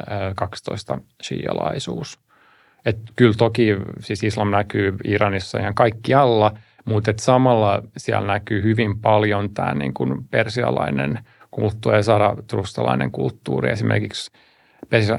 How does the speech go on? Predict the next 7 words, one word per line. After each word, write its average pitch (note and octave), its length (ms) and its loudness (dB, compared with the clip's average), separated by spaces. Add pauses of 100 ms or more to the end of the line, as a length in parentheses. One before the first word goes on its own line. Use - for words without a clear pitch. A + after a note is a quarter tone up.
persialainen A2 380 4
uusi B2 460 6
vuosi G#2+ 540 2
on G2+ 360 0 (340)
kevätpäivän A2 720 2
tasauksen B2 720 -2
aikaan, - 500 -6